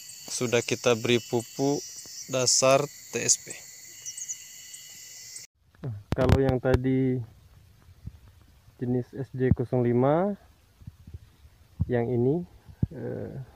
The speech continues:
kawan-kawan, merupakan bibit sawit varietas P P K S Simalungun.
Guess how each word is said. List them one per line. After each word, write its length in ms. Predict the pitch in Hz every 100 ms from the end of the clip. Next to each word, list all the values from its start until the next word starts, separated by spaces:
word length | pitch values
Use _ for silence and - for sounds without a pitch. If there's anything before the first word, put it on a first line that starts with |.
| - _
kawan-kawan, 480 | 131 117 123 123 151 - _ _ - - - - - - -
merupakan 800 | 139 123 117 - 123 - 139 143 151 156 143 - - - - _ - _ - - _ _ _ _ - _ - - - _ -
bibit 400 | 127 123 127 - - -
sawit 480 | 131 123 123 143 147 151
varietas 640 | 143 123 123 - 143 147 - - - - - - - - - - - - - - - - - - -
P 160 | - 143
P 160 | 147 -
K 160 | 131
S 160 | 143 -
Simalungun. 480 | 143 135 131 117